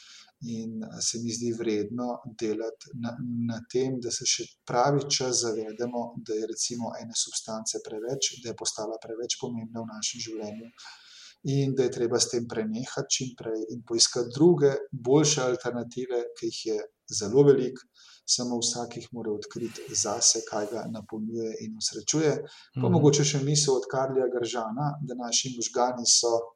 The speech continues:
Speaker 1: navajeni in narejeni za to, da se zadevajo, in če jim ponudimo lahke poti, a ne, to hitro zagrabijo. Zato se moramo truditi za majhne zadetke,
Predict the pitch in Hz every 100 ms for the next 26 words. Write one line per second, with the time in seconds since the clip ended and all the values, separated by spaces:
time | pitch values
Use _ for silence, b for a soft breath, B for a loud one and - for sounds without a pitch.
0 | _ _ _ 120 117 110 104 117 131 139
1 | 131 123 123 120 120 117 110 117 117 117
2 | - 120 117 - 120 113 - 113 123 113
3 | 113 107 113 135 156 147 - _ _ _
4 | _ 131 135 - 143 135 135 131 139 135
5 | 135 127 131 123 101 - 165 151 156 165
6 | 170 170 - _ _ - 127 131 135 127
7 | - 131 147 147 208 123 120 120 117 113
8 | 104 - _ _ _ _ _ - 120 120
9 | 156 147 143 135 135 - 123 127 - -
10 | 147 127 - - 143 143 165 - 160 147
11 | 139 139 143 131